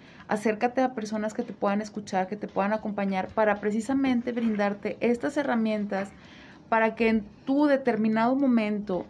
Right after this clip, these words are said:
en tu determinado tiempo de que madures y aceptes esta situación,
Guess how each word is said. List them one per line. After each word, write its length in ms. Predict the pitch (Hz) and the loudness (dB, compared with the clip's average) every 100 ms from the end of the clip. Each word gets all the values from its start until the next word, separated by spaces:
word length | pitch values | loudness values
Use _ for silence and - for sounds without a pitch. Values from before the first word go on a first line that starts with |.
| - | -8
en 220 | 208 208 208 | -4 -4 -4
tu 180 | 233 | 0
determinado 1120 | 262 262 247 214 208 202 202 226 240 240 220 - - | 2 2 0 0 0 0 0 2 2 2 0 -4 0
tiempo 560 | 233 220 214 208 190 - | 2 2 0 -2 -4 -2
de 180 | 202 196 | -4 -2
que 120 | 202 | 0
madures 680 | 196 190 233 247 220 190 196 | 2 2 2 2 2 0 -2
y 40 | |
aceptes 480 | 185 220 214 185 180 | -2 -2 -4 -10 -6
esta 240 | - 220 254 | -4 -4 -4
situación, 640 | 254 254 208 - 226 | -6 -6 -8 -4 -4